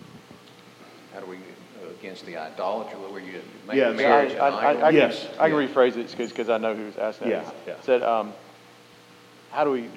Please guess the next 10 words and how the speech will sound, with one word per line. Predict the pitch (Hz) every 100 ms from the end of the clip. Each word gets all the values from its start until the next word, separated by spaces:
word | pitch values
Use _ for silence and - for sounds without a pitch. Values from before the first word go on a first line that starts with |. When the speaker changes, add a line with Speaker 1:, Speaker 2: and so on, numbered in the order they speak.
| -
Speaker 3:
how | 110 110
do |
we | -
Speaker 4:
wait. | 98
Speaker 3:
guard | 135 131
against, | 131 120 - - - - - - - - - - - - - - - - - - - - - - - - - - - -
how | 143 147
do |
we | 123
guard, | 120 117